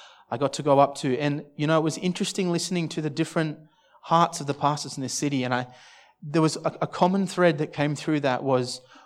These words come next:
regardless of who we are, we just wanna see the kingdom manifest.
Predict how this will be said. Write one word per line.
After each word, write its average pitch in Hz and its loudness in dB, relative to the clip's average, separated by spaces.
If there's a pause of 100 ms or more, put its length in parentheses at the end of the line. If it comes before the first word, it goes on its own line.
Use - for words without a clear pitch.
(140)
regardless 170 0
of 180 -8
who 180 -4
we 156 -2
are, 127 0
we 127 -8
just - -8
wanna 143 -6
see 120 -6
the 131 -10
kingdom 120 -8
manifest. - -14